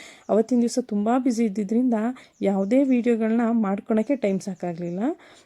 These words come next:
ಮ್, but ಈ ಬ್ಯುಸಿಯಲ್ಲೂ ಕೂಡ ನಮ್ಮ ಅತ್ತಿಗೆ, ಅತ್ತಿಗೆ ಮಕ್ಕಳು ಅವರೆಲ್ಲರೂ ಕೂಡ "ಈ ಮೆಮೊರಿ ಚೆನ್ನಾಗಿರುತ್ತೆ, ಇದು ಮತ್ತೆ ಸಿಗಲ್ಲ ಬನ್ನಿ" ಅಂತ ಹೇಳಿ ಕೆಲವೊಂದೊಂದು ಫೋಟೋಸ್ ತಗೊಂಡಿದ್ದೀವಿ.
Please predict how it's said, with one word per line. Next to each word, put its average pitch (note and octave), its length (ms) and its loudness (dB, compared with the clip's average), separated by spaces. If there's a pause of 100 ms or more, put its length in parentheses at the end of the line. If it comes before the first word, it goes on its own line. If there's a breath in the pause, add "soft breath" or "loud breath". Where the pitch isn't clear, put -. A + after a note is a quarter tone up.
ಮ್, G#3 580 0
but - 480 0
ಈ G#3+ 260 0
ಬ್ಯುಸಿಯಲ್ಲೂ B3+ 480 2
ಕೂಡ B3 200 -2
ನಮ್ಮ A#3 200 2
ಅತ್ತಿಗೆ, G3+ 320 -2
ಅತ್ತಿಗೆ G#3 260 -4
ಮಕ್ಕಳು G#3 260 -2
ಅವರೆಲ್ಲರೂ G3 400 -2
ಕೂಡ G3+ 200 -4 (460 loud breath)
"ಈ A3 100 2
ಮೆಮೊರಿ G#3+ 440 2
ಚೆನ್ನಾಗಿರುತ್ತೆ, G3+ 840 -2
ಇದು F#3+ 140 -4
ಮತ್ತೆ G3 340 -2
ಸಿಗಲ್ಲ G3+ 380 -2
ಬನ್ನಿ" F#3+ 320 -4
ಅಂತ F#3 200 -6
ಹೇಳಿ F#3+ 220 -2
ಕೆಲವೊಂದೊಂದು F#3+ 560 -2
ಫೋಟೋಸ್ B3+ 460 0
ತಗೊಂಡಿದ್ದೀವಿ. F3+ 600 -6